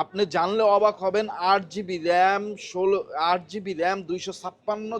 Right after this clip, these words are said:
জিবি ভেরিয়েন্টও আজকে দশ হাজার টাকার নিচে কিন্তু আমরা দিয়ে দিব। So পুরো ভিডিও জুড়ে থাকেন, আমরা দিব না,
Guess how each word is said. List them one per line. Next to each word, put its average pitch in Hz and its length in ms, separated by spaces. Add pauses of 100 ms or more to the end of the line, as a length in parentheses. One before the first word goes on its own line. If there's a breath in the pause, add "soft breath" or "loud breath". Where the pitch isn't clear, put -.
জিবি 185 220
ভেরিয়েন্টও 170 720 (200)
আজকে 165 220
দশ 160 320
হাজার 156 260
টাকার 160 260
নিচে 165 320
কিন্তু 156 340
আমরা 139 180
দিয়ে 147 200
দিব। 147 160 (600 loud breath)
So 240 220 (120)
পুরো 254 300
ভিডিও 175 380
জুড়ে 165 220
থাকেন, 139 260
আমরা 156 280
দিব 208 220
না, 180 120